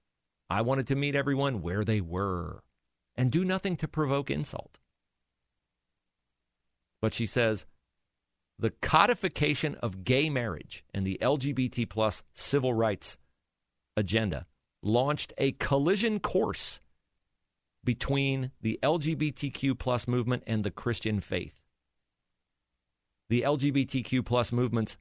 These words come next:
understanding of itself as morally good conflicts with the biblical account in Genesis one twenty-seven.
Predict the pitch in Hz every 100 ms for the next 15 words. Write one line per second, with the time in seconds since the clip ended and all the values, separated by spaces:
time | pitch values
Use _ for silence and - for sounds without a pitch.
0 | _ 151 151 139 - 151 156 135 113 107
1 | - 117 110 113 - _ _ _ _ _
2 | - 107 101 127 185 214 196 147 104 165
3 | 85 65 73 _ _ _ - 120 - 156
4 | - 120 - 98 151 143 123 113 - 123
5 | 123 104 123 123 - 104 98 113 104 104
6 | 98 87 92 82 -